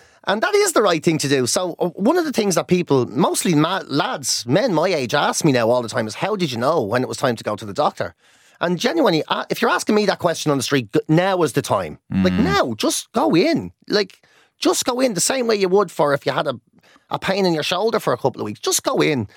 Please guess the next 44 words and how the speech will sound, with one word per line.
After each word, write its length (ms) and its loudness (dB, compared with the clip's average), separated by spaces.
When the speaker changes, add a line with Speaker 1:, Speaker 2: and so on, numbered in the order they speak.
Speaker 1:
They 100 0
might 320 2
give 180 2
you 80 4
something, 360 0
they 100 2
might 240 2
not. 260 -2
They 80 2
might 180 2
say, 100 -2
"Come 160 -2
back 180 -2
in 80 2
a 40 0
few 200 2
weeks," 300 0
they 120 -2
might 220 2
not. 280 0
They 100 0
might 340 -2
recommend 540 -2
you 60 -2
go 140 2
see 160 -2
someone 220 0
else, 140 -2
they 120 -2
might 300 0
not. 180 0
Just 280 -4
get 180 0
into 240 0
the 80 -2
process 800 -2
and 140 -2
get 120 0
into 160 -2
the 60 -4
practice, 680 -6
uh, 300 2
I 100 0
guess, 380 -4